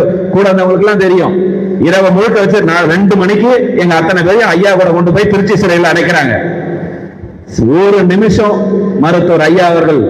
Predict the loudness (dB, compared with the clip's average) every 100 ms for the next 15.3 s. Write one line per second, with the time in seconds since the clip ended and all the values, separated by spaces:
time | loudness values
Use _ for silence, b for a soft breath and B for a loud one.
0 | -4 -4 0 2 2 2 2 2 2 2
1 | 2 2 0 -2 -2 0 0 2 2 2
2 | 2 2 2 2 0 0 0 0 2 2
3 | 2 2 2 0 0 -2 -2 -4 -4 -6
4 | -4 0 2 2 2 2 0 0 0 2
5 | 2 2 2 2 2 2 0 0 0 0
6 | 0 2 2 2 0 2 2 2 0 0
7 | 0 2 2 2 0 0 0 0 0 0
8 | 0 0 0 -2 0 2 2 2 2 2
9 | 2 0 0 0 2 0 0 0 0 0
10 | 2 2 0 0 0 0 0 0 2 2
11 | 2 0 0 -2 -2 -2 0 0 0 0
12 | 0 0 0 0 0 0 0 -2 -2 -2
13 | 0 0 0 0 -2 -4 -8 -12 -12 -14
14 | -16 -18 -20 -20 -20 -20 -20 -4 -2 0
15 | 0 2